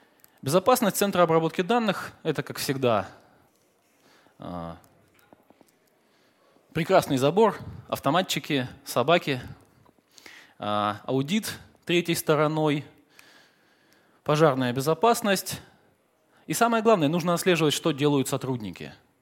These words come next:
Правильно? Ведь никому не хочется попасть, а, на радость инсайдерства какого-нибудь. Всё, что происходит в цоде, двадцать четыре часа в сутки пишется.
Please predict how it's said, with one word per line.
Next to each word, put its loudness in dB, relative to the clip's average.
Правильно? -4
Ведь -6
никому -2
не -2
хочется -2
попасть, -2
а, -4
на 0
радость 0
инсайдерства -2
какого-нибудь. -6
Всё, 0
что 0
происходит 2
в -14
цоде, 0
двадцать 0
четыре -4
часа 2
в 0
сутки -4
пишется. -8